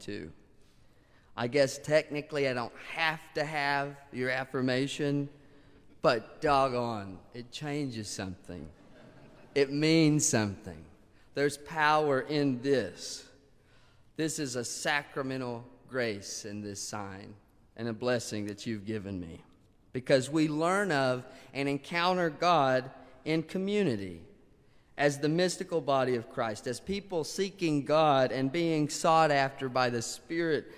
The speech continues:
of God. Today's affirmation is among folks from Park Road Baptist who have embraced me fully and offered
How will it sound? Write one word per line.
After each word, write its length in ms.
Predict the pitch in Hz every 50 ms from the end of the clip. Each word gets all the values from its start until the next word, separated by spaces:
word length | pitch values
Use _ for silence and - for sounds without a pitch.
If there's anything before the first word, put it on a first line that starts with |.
| - -
of 220 | - 117 113 104
God. 320 | 98 117 110 107 101 98 - - - - - -
Today's 640 | - 123 117 - 160 160 175 185 190 196 185 - - -
affirmation 1080 | 143 147 151 156 - 165 156 151 151 151 151 151 139 - - 120 107 101 104 104 104 - - - - - - - - - - - - _ -
is 120 | 120 117
among 260 | 131 131 131 123 123
folks 360 | 117 - 139 139 139 135 - -
from 180 | - 131 117
Park 360 | - 127 127 123 127 123 -
Road 260 | 131 123 117 113 110 95
Baptist 640 | 113 110 107 98 90 82 92 82 - - - - - - - - - - - - - - - _ - - - -
who 140 | 123 120 117
have 200 | 117 117 107 110
embraced 640 | 107 104 101 95 - 107 110 120 127 123 - -
me 160 | 139 135 135
fully 480 | 131 - - 123 113 110 107 104 101 -
and 160 | - 104 101 101
offered 480 | 101 104 101 98 - - 107 101 98